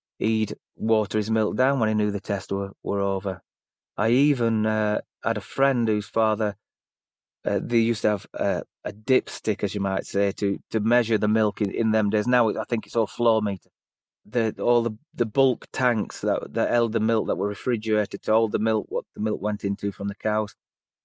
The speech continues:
uh, they were all levelled up by the milk marketing official, uh, and so ev-, the dip were right. But he used to jack it up, so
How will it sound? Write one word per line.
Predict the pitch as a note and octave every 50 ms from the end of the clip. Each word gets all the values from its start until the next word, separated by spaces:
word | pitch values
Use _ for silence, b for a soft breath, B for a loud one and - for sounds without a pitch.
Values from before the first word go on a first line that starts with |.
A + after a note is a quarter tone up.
| _ _ _ _ _ _ _ _ _ _ _ _ _ _ _ _ _ _ _ _ _ _ -
uh, | G#2 G#2 G#2 G#2 G#2 G#2 G#2 - -
they | - - G#2 A#2 B2+ B2
were | A#2 A#2
all | A#2 A#2 A#2
levelled | A2+ A2+ A2+ A2 A2+ A2 A2 G#2+
up | A#2 A2 - -
by | D#2+ G2+ G2 G2
the | G2 G2
milk | G#2 G#2+ G2 C#2+
marketing | F#2+ G#2 G2+ F#2+ - - F#2+ F#2+ G2 F#2+ F#2 -
official, | - - - G2+ F#2+ - - G2+ G2 - _ _ _ _ _ _ _ _ _ _ _ _ _ _ _ -
uh, | - G2 G2+ G2+ G2 G2 F#2 - -
and | - F#2+ F#2+ F#2 F2+ - _ _
so | - - - G2 G2 G2
ev-, | G2 - - G#2 F#2+ - _ -
the | G#2 G2
dip | G#2 G#2+ -
were | D#2 G#2 A2
right. | A#2 A#2 A#2 -
But | - B2+ - _ _ _
he | - B2 B2+
used | B2+ B2+ A#2 -
to | - A2
jack | G#2+ - - C3 C3 B2+ - -
it | A2+ - D#3
up, | D#3 C3+ - - _ _ _ _ _ _ _
so | - A#2 A#2